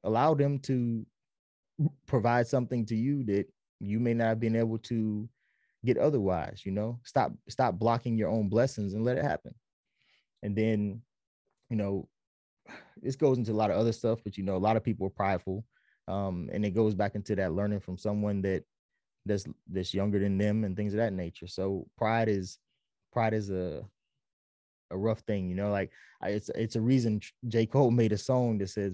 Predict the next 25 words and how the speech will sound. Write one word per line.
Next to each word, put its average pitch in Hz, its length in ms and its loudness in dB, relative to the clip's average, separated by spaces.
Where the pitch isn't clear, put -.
you 117 100 -2
know, 104 120 0
"Pride 117 280 2
is 101 100 2
the 98 100 0
devil," 95 420 0
'cause 120 140 2
it 131 80 2
is. 127 320 4
And 98 460 -4
a 107 40 -2
lot 110 160 2
of 113 80 -2
people 110 520 0
who 120 140 2
are 92 60 0
prideful 104 640 -2
find 110 340 0
themselves 107 760 0
some 123 220 0
places 117 400 0
they 107 140 2
don't 101 220 0
wanna 123 200 2
be 98 360 0